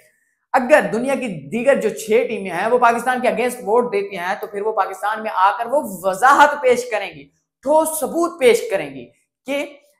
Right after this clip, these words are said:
अगर ऑस्ट्रेलिया कहता है, तो ऑस्ट्रेलिया खुद आके खेल चुका है, तो ऑस्ट्रेलिया को कौन सा इसका concern है? न्यूजीलैंड है, न्यूजीलैंड आके खेल चुका है, एक दफा उसने security खर्चात का इजहार किया, तो टीम चली गई थी वापस, फिर बार बार आ रहा है, बार बार आ रहा है।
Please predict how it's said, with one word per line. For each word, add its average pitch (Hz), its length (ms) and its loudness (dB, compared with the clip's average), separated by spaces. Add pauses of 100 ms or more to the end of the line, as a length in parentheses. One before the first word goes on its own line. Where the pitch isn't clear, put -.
(220)
अगर 247 220 6
ऑस्ट्रेलिया 262 400 2
कहता 262 280 2
है, - 20 -6
तो 254 100 0
ऑस्ट्रेलिया 220 340 0
खुद 226 220 -2
आके 214 200 4
खेल 170 200 -10
चुका 160 200 -12
है, - 260 -12 (220)
तो 170 100 -2
ऑस्ट्रेलिया 214 360 2
को 226 120 2
कौन 208 180 2
सा 196 100 -4
इसका 185 240 -4
concern 156 580 -10
है? 120 100 -20 (840)
न्यूजीलैंड 285 460 2
है, 269 160 0
न्यूजीलैंड 214 380 2
आके 214 200 6
खेल 214 220 2
चुका 214 220 -4
है, 190 140 2
एक 247 200 4
दफा 233 160 0
उसने 226 280 0
security 226 400 -2
खर्चात 220 460 2
का 226 60 0
इजहार 214 220 4
किया, 233 140 -2
तो 226 120 -6
टीम 220 320 -8
चली 226 240 -6
गई 220 120 2
थी 220 80 0
वापस, 220 280 2
फिर 220 260 -2
बार 294 300 8
बार 233 200 6
आ 185 120 6
रहा 185 140 4
है, 160 80 -4
बार 294 240 10
बार 214 180 8
आ 143 140 2
रहा 127 120 -6
है। - 160 -16